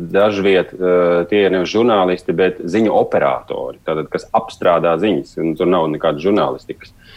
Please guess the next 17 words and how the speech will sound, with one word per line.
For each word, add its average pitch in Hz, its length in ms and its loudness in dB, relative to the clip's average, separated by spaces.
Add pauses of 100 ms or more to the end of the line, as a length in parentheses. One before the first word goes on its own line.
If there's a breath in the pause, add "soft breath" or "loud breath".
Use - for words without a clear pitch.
(200 loud breath)
Ā, 80 480 2
vēl 90 440 2
viena 107 200 2
lieta 98 160 0
ir 98 100 2
jārēķinās, 87 480 0
ka 87 360 0
ir 98 280 0
tāda 90 240 2
lieta 101 220 0
kā 85 160 2
sabiedriskais 92 420 -2
pasūtījums, 73 760 -2
un 78 120 -4
šobrīd 90 320 0
mēdīji 95 460 2
pārtiek 98 560 0